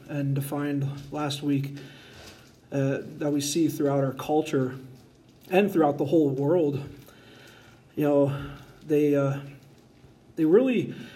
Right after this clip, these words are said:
know, speak to, uh, diversity, um, that we need, you know, these theories, we need education, we need, you know, all this different stuff. And, and what I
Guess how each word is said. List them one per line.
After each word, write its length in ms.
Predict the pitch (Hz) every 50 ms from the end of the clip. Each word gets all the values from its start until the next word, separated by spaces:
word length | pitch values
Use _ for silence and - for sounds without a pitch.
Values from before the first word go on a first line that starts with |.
| - - - -
know, 100 | 147 139
speak 360 | 139 - - 196 196 190 196
to, 580 | - - 185 190 190 190 180 165 139 - - - -
uh, 180 | 135 139 139 131
diversity, 720 | 131 143 131 135 139 165 165 - - 185 220 226 226 226 - - - - - - - - - - - - - - - - - - -
um, 520 | - - 135 135 131 131 135 135 127 - - - - - -
that 220 | - 143 139 143
we 100 | 143 151
need, 360 | 151 151 156 151 151 151 151 143 139 - - -
you 120 | 156 143
know, 60 | 139
these 300 | 139 139 139 135 135 -
theories, 520 | - - 190 190 175 180 180 170 165 151 143
we 100 | 147 147
need 400 | 147 147 143 143 143 143 143 - - - - - - - - - -
education, 720 | 143 139 143 139 - - 160 160 156 - - 160 156 151 147
we 80 | 143
need, 380 | 139 139 143 143 143 143 143 139 143 - - - -
you 100 | 143 135
know, 80 | 135 135
all 240 | 139 139 139 139
this 160 | 139 131 - -
different 440 | 175 165 131 - 143 139 139 - - - - - - - - - - -
stuff. 480 | - - - 151 139 135 135 139 - 147
And, 200 | 139 139 139 139
and 180 | 143 143 143
what 120 | 143 139
I 60 | 139